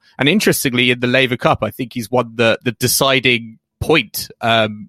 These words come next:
the last three editions now. So he <laughs> seems to be right at home in, in the Laver Cup. But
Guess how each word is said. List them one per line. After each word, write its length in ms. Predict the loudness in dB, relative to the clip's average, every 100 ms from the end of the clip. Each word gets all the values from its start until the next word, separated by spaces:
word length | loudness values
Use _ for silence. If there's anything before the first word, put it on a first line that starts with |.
| -6
the 80 | -2
last 420 | 2 0 -2 -12 -8
three 320 | -4 -4 -6
editions 560 | -6 -6 -6 -6 -8 -8
now. 300 | -8 -8 -12 _ -20 -20 -8
So 140 | -2
he 60 | 0
<laughs> 20 |
seems 280 | 0 0 0
to 60 |
be 100 | -2
right 300 | 2 2 2
at 80 | 0
home 260 | 2 2 0
in, 120 | -4
in 160 | -4
the 80 | -2
Laver 260 | -2 -4 -4
Cup. 300 | -4 -4 -2
But 220 | -6 -6